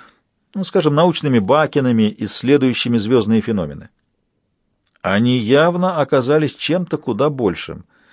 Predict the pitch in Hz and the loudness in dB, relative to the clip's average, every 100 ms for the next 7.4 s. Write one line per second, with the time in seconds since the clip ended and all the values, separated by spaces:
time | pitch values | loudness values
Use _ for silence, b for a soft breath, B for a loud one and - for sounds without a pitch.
0 | b b b b b b b b b b | b b b b b b b b b b
1 | b - 80 131 123 - 131 170 175 131 | b -14 0 4 4 2 2 2 2 0
2 | - - _ _ _ - 104 104 117 110 | -6 -12 _ _ _ -6 -4 -2 -2 -2
3 | - 107 139 156 - 98 131 135 123 107 | 0 2 2 0 -6 -6 -4 -2 -2 -2
4 | 104 104 120 110 101 76 - _ _ _ | -2 0 0 0 -2 -4 -10 _ _ _
5 | _ 101 95 113 127 - 117 104 123 107 | _ -8 -4 0 0 0 0 0 -2 -2
6 | 107 90 120 123 - - 117 120 110 - | -4 0 2 2 -2 -6 -2 -2 -2 -6
7 | 120 113 85 | -2 -2 -2